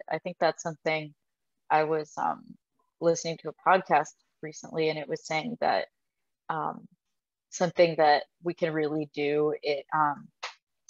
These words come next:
just in society is, you know,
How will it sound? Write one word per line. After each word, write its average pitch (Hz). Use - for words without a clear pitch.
just -
in 160
society 175
is, 156
you 160
know, 151